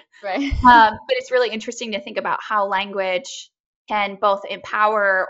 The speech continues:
Speaker 2: or you could have such a negative reaction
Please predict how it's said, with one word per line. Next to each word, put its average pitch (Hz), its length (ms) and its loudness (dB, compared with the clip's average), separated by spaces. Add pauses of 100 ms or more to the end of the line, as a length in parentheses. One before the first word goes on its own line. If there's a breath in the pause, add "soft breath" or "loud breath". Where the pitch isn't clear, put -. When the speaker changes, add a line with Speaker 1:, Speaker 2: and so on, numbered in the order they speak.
Speaker 2:
or 226 280 0
you 208 180 -10
could 220 220 -10
have 214 200 0
such 214 200 -12
a 202 60 -12
negative 185 460 -6
reaction 185 640 -14